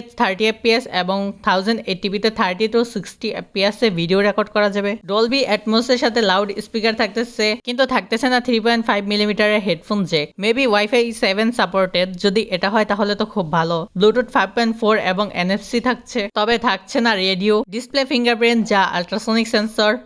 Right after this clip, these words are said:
ব্যাটারিতে থাকতেছে একটি বড়সড় ব্যাটারি, যা কিনা সাত হাজার পাঁচশো ষাট এমএএইচ এর। আর এটিকে চার্জ করার জন্য থাকছে একশো ওয়াটের ফাস্ট চার্জিং এবং পঞ্চাশ ওয়াটের ওয়্যারলেস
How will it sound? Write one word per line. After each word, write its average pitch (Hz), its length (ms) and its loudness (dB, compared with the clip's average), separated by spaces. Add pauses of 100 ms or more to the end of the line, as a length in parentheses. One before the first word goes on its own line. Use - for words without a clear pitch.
(140)
ব্যাটারিতে 214 460 0
থাকতেছে 233 380 -2
একটি 226 140 0 (120)
বড়সড় 220 480 4
ব্যাটারি, 196 300 0 (100)
যা 175 180 2
কিনা 208 260 -2
সাত 190 200 0
হাজার 208 280 0
পাঁচশো 185 300 -2 (100)
ষাট 185 220 0 (220)
এমএএইচ 175 340 -2
এর। 202 80 -2 (180)
আর 226 80 -4 (160)
এটিকে 226 320 0
চার্জ 226 200 0
করার 240 200 2
জন্য 240 120 0 (100)
থাকছে 214 260 -2 (200)
একশো 190 220 -4
ওয়াটের 220 300 0
ফাস্ট 196 300 0
চার্জিং 214 300 0 (120)
এবং 190 120 0 (100)
পঞ্চাশ 180 340 -2
ওয়াটের 196 300 0
ওয়্যারলেস 196 360 0